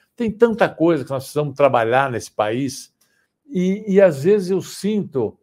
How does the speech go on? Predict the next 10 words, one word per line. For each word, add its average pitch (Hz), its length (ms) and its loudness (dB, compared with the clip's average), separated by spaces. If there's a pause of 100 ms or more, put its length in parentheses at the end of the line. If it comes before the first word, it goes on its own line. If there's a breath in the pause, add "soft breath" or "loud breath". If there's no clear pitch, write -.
(720)
que, 147 120 -14
quando 202 300 2
tem 160 160 0
uma 139 140 0
C 139 160 -4
P 131 200 -4
M 117 140 -8
I, 139 460 -2 (540)
é, 147 500 2
o, 185 520 -10